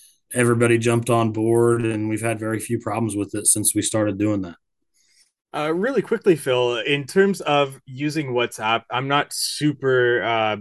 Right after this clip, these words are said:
Speaker 2: knowledgeable on WhatsApp, but are you creating a, say, like, a group chat for every project, and then you'll add, like,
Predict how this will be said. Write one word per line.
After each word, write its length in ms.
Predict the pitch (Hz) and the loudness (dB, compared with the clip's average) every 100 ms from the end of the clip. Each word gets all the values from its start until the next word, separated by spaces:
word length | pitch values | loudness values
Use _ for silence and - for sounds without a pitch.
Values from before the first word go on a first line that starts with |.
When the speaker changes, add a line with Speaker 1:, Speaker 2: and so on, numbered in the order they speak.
| 104 _ - | -8 _ -6
Speaker 2:
knowledgeable 580 | 120 120 123 120 117 | 0 4 2 2 -2
on 220 | 98 110 107 | -2 -4 -4
WhatsApp, 360 | 110 - 95 - | -6 -4 -6 -4
but 100 | 110 _ - - | -8 _ -20 -4
are 80 | - | 0
you 180 | 139 175 | 2 2
creating 800 | 156 - 208 175 151 143 143 151 | -2 -2 4 6 6 2 0 -2
a, 640 | - 127 127 120 120 117 - | 0 4 6 6 4 2 -2
say, 180 | - 143 | 2 4
like, 160 | 135 | 4
a 80 | 131 | 2
group 480 | 120 117 123 147 151 | -2 -2 2 2 0
chat 540 | - - 120 131 - | -4 2 4 4 2
for 160 | - 135 | -4 -4
every 340 | 104 123 135 | -2 -2 -4
project, 680 | 127 - 117 113 117 131 127 | -6 -4 0 0 2 0 0
and 100 | 113 | -6
then 100 | 113 | -6
you'll 160 | 120 120 | -4 0
add, 260 | 110 110 | 0 0
like, 160 | 110 107 | -2 -4